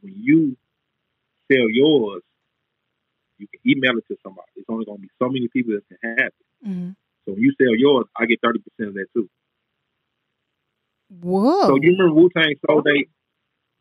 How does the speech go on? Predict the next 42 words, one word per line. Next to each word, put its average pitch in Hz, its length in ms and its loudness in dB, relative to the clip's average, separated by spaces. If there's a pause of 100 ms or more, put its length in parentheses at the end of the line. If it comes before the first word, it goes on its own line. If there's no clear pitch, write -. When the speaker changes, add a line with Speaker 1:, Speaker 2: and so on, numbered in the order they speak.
(440)
Speaker 1:
so 139 100 4
do 143 80 -6
you 160 160 -4
remember 143 220 0
Wu-Tang 139 380 2
sold 131 140 2
their 123 100 0
album 120 200 -4
for 139 120 0
two 135 40 -8
million 135 220 -6
dollars 127 260 -4
and 123 100 -16
all 127 80 -12
that? 127 60 -20 (120)
Speaker 2:
Yes. 196 480 -2 (1400)
Speaker 1:
Okay, 120 460 -4
so 120 180 2
just 139 180 2
imagine 120 480 -2 (120)
if 104 120 -14
that 117 160 -4
was 104 140 -12
in 107 160 -6
now. 110 140 -8 (180)
So 98 80 -18 (180)
the - 60 -20 (120)
person 131 160 -4
would 139 100 -4
buy 135 180 -2
it - 80 -10
for 131 120 -18
two 135 120 -6
million 139 180 -8
dollars. 107 380 -16
Speaker 2:
Yes. 180 340 -14 (220)
Speaker 1:
And 110 100 -4
then 117 200 2
he 202 240 2
would 123 200 0
sell - 100 -14
it. - 40 -20